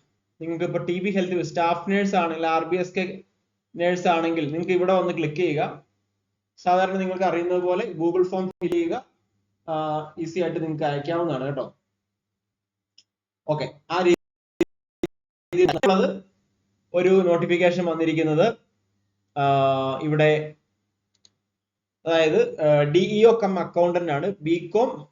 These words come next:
അല്ലെങ്കിൽ പി സി എ കഴിഞ്ഞവർക്കാണ് അയക്കാൻ പറ്റുന്നത് കേട്ടോ.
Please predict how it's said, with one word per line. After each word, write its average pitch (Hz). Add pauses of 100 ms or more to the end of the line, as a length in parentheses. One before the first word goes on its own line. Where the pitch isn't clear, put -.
അല്ലെങ്കിൽ 170 (240)
പി 165
സി 196
എ 196
കഴിഞ്ഞവർക്കാണ് 151 (680)
അയക്കാൻ 165
പറ്റുന്നത് 135
കേട്ടോ. 143